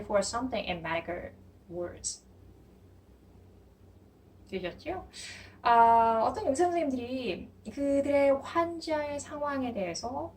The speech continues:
횡설수설일까요? 아니죠. 어,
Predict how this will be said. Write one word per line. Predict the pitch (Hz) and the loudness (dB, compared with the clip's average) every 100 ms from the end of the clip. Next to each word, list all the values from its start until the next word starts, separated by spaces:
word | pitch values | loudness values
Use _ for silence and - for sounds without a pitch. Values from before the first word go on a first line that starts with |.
| - _ - - - - - - - | -20 _ -20 -20 -20 -20 -20 -20 -12
횡설수설일까요? | 233 226 233 294 302 320 330 339 370 403 415 - _ - - 226 - 254 247 262 311 - | -8 -8 -8 -2 -2 0 -4 -4 -6 -8 -14 -20 _ -14 -4 -4 4 6 6 4 0 -2
아니죠. | - 208 208 190 208 262 285 - 214 - - - - | 0 0 0 -6 -8 -6 -4 -6 -10 -14 -20 -18 -4
어, | 185 180 175 170 165 165 | -2 0 -2 -4 -6 -8